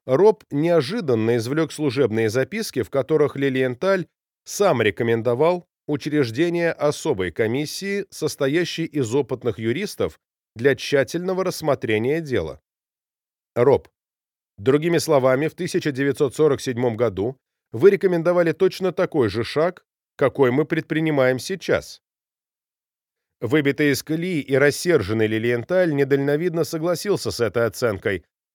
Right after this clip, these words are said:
хотя на самом деле предлагал далеко не то, чем являлось нынешнее судилище.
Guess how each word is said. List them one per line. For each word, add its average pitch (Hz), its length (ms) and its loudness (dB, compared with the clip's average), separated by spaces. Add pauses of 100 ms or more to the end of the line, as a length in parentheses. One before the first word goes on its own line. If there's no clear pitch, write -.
(100)
хотя 117 280 2
на 117 100 2
самом 160 340 0
деле 131 240 2
предлагал 127 640 0
далеко 127 380 0
не 139 120 0
то, 127 340 -2 (100)
чем 123 240 -2
являлось 120 560 2
нынешнее 113 480 -4
судилище. 131 640 -8